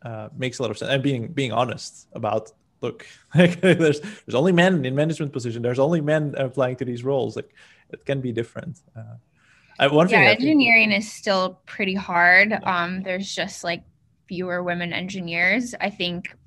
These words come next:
Speaker 2: where we're really excited about is more at the junior level and, uh, like, training people internally. Um, and how can we train more female engineers? But, um, yeah, it's, uh,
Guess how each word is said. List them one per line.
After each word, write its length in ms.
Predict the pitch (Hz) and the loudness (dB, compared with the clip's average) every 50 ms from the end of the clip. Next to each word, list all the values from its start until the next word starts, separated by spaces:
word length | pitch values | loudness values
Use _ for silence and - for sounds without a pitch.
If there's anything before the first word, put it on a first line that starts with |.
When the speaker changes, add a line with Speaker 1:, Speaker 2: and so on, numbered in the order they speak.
| _ _ _ _ _ _ _ _ | _ _ _ _ _ _ _ _
Speaker 2:
where 300 | - 196 196 190 190 180 | -16 -6 -4 -4 -4 -4
we're 440 | 175 175 196 208 208 196 196 196 | -6 -10 -4 2 4 6 6 6
really 220 | 180 170 170 180 165 | 4 2 0 0 -2
excited 360 | 165 - - 175 165 175 170 | -4 -4 -4 -4 -4 -4 -4
about 220 | 170 170 160 160 165 | -2 -2 -2 -2 -2
is 100 | 190 - | -6 -8
more 140 | 175 165 160 | -8 -8 -8
at 80 | - | -8
the 80 | - 170 | -10 -12
junior 340 | 175 180 165 165 170 170 - | -10 -10 -10 -8 -8 -8 -8
level 380 | - - - - - - 147 | -8 -8 -8 -6 -6 -6 -4
and, 220 | - - - 160 - | -6 -6 -8 -10 -12
uh, 80 | - - | -12 -12
like, 180 | 156 160 - _ | -12 -14 -14 _
training 380 | - - 160 147 151 160 175 | -14 -12 -12 -10 -10 -12 -12
people 300 | - - 175 - - - | -12 -14 -18 -14 -12 -12
internally. 680 | - 196 190 - - - 160 110 101 - - 185 196 - _ _ _ _ _ _ _ | -12 -12 -12 -10 -10 -10 -8 -8 -10 -10 -10 -10 -12 -14 _ _ _ _ _ _ _
Um, 420 | - 180 165 143 147 143 156 160 | -6 -4 -4 -4 -6 -6 -10 -10
and 100 | - - | -10 -10
how 100 | 196 151 | -10 -10
can 180 | - - - 185 | -12 -12 -14 -14
we 260 | - 95 - - - | -12 -10 -12 -12 -14
train 340 | _ - - - 160 160 - | _ -16 -12 -10 -8 -8 -8
more 200 | - - - - | -8 -10 -10 -12
female 320 | _ - - 185 - - | _ -14 -14 -12 -12 -10
engineers? 560 | - - 170 185 175 147 - - - - 190 190 | -10 -12 -12 -12 -14 -12 -12 -10 -12 -12 -12 -10
But, 240 | - 143 - - _ _ _ _ _ _ _ _ _ - | -10 -8 -8 -10 _ _ _ _ _ _ _ _ _ -10
um, 500 | - 175 165 151 143 156 156 160 185 196 - _ _ _ _ _ _ _ _ | -6 -6 -4 -4 -4 -6 -6 -8 -10 -12 -14 _ _ _ _ _ _ _ _
yeah, 200 | - - - - - _ _ - | -8 -8 -8 -8 -14 _ _ -20
it's, 340 | 185 190 - - - - - _ _ _ _ _ _ _ _ _ _ _ - | -20 -20 -20 -20 -20 -20 -20 _ _ _ _ _ _ _ _ _ _ _ -8
uh, 340 | 185 170 165 165 160 170 190 | -6 -4 -2 -2 -2 -4 -6